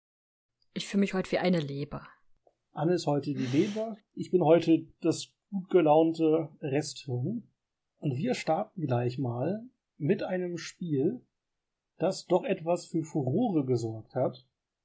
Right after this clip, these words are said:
Speaker 2: denn es war das erste Spiel in den U S A, wo die U S L Championship auf dem großen Fernsehsender E S P N übertragen wurde.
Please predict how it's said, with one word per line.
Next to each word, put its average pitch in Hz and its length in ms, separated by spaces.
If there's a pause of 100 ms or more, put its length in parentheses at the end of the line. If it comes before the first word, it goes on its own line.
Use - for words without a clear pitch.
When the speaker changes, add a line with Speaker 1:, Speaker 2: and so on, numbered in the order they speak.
(140)
Speaker 2:
denn 175 320 (200)
es - 240
war 156 140
das 160 180
erste 196 520
Spiel 139 560
in 131 100
den 127 220
U 123 180
S 120 140
A, 135 340 (720)
wo 180 300
die 165 240
U 233 120
S 233 140
L 175 260
Championship 170 840 (380)
auf 156 240
dem 160 180
großen 190 480
Fernsehsender 131 1120 (560)
E 190 200
S 185 220
P - 240
N 175 240
übertragen 123 760
wurde. 113 460